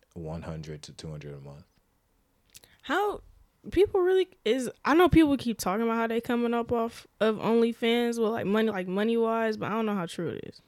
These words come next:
Speaker 1: Yeah.
Speaker 2: Is that, like, real? Like, you really, people be
Speaker 1: No,
Speaker 2: really
Speaker 1: like, there,
Speaker 2: banking?
Speaker 1: there is some people that make seven figures a month on OnlyFans,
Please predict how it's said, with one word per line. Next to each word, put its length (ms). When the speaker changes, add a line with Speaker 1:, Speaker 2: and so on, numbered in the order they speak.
Speaker 1:
Yeah. 280
Speaker 2:
Is 140
that, 120
like, 200
real? 380
Like, 200
you 140
really, 380
people 200
be 160
Speaker 1:
No, 160
Speaker 2:
really 280
Speaker 1:
like, 140
there, 280
Speaker 2:
banking? 280
Speaker 1:
there 220
is 120
some 300
people 300
that 280
make 400
seven 580
figures 460
a 60
month 380
on 120
OnlyFans, 520